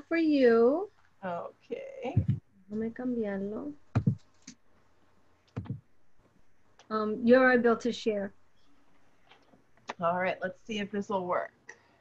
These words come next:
Speaker 2: Share screen. All right, and where's my start slideshow button?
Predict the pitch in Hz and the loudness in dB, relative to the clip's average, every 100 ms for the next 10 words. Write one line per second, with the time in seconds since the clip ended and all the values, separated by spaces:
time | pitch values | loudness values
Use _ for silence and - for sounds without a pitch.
0 | _ - - - - - - - - 269 | _ -20 -20 -18 -18 -20 -20 -20 -18 -10
1 | 254 247 240 240 240 233 233 233 247 _ | -8 -6 -4 -4 -4 -2 -4 -4 -10 _
2 | _ _ - _ _ _ _ - 571 554 | _ _ -20 _ _ _ _ -20 -18 -16
3 | 554 554 539 403 _ _ _ - - _ | -16 -16 -16 -18 _ _ _ -20 -20 _
4 | _ _ _ _ _ _ _ _ _ _ | _ _ _ _ _ _ _ _ _ _
5 | _ _ _ _ _ _ - 180 185 196 | _ _ _ _ _ _ -16 -8 -6 -2
6 | 196 175 - - - 202 202 202 196 196 | -2 -4 -8 -18 -10 -8 -6 -4 -4 -2
7 | 196 196 196 196 196 196 - _ _ _ | -2 -4 -6 -8 -10 -12 -16 _ _ _
8 | - - 208 202 196 - - - - - | -20 -16 -12 -10 -10 -12 -20 -14 -8 -6
9 | 110 110 110 - - - 233 226 233 240 | -4 -6 -8 -12 -20 -16 -10 -8 -8 -8
10 | 220 - 240 233 233 _ - - - _ | -8 -8 -8 -6 -8 _ -12 -12 -12 _
11 | - - | -20 -20